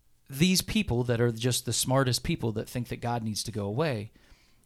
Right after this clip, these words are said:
where do they think our mor-, moral code is gonna come from? Where do they believe that we're gonna somehow get to this amazing thing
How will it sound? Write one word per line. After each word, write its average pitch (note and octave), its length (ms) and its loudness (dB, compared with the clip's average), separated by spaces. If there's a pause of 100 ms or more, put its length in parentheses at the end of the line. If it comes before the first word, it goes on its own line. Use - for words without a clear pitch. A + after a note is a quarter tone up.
where D#3+ 280 4
do F3+ 80 4
they C#3+ 180 0
think C#3 260 -2
our B2 120 2
mor-, A#2+ 240 2
moral B2+ 320 2
code A#2 240 -2
is A2 100 -6
gonna G2+ 160 -6
come G#2 220 -6
from? - 200 -12 (280)
Where C#3 180 4
do F3+ 60 0
they D3+ 160 0
believe G#2+ 680 -6 (960)
that B2 320 -2
we're C3 160 6
gonna B2+ 180 4
somehow B2 380 2
get A#2 220 -6
to B2 100 -4
this G2+ 180 -2
amazing G#2 680 -2
thing F#2 440 -10